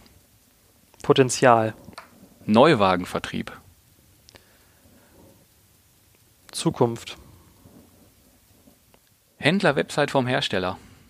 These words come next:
Speaker 1: Ja, sehr schönes Thema. Ähm, <laughs> können wir ja direkt weitermachen. <laughs>
Speaker 2: Ich,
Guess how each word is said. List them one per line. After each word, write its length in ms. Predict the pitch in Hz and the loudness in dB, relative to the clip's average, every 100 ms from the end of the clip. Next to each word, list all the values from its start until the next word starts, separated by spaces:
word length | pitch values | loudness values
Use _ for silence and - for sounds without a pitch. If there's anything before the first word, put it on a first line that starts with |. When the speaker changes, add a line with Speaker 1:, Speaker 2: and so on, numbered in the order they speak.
| _ | _
Speaker 1:
Ja, 300 | 151 135 123 123 | 6 6 6 4
sehr 180 | 143 | 4
schönes 340 | 139 135 131 - | 4 0 -4 -4
Thema. 380 | 127 120 113 - | -2 0 0 4
Ähm, 200 | 156 147 | 6 6
<laughs> 800 | 143 196 - - - 1077 - - | 6 4 2 4 2 2 -2 0
können 180 | - 208 | 4 6
wir 80 | 190 | 8
ja 100 | 180 | 8
direkt 220 | 175 151 | 6 6
weitermachen. 600 | 160 156 139 135 - 240 | 6 6 6 4 2 -2
<laughs> 60 | - - - 196 247 240 - 233 - 233 240 | -2 -4 0 2 4 4 4 2 2 -2 -2
Speaker 2:
Ich, 100 | 240 | -4